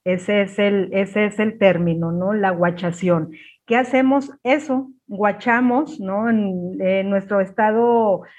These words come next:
está en el, en la frontera norte, eh, muchas de nuestras palabras tienen influencia gabacha,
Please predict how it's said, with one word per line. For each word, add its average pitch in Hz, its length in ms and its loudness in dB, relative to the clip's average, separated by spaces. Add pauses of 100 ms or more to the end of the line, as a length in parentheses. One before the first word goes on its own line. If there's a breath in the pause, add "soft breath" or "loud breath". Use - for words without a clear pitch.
(200 loud breath)
está 196 400 0
en 233 400 2
el, 190 420 -2
en 190 180 0
la 196 100 4
frontera 196 500 0
norte, 226 840 2
eh, 196 60 0
muchas 214 420 -2
de 214 80 0
nuestras 190 420 -4
palabras 202 640 2
tienen 214 460 2
influencia 190 800 2
gabacha, 185 720 0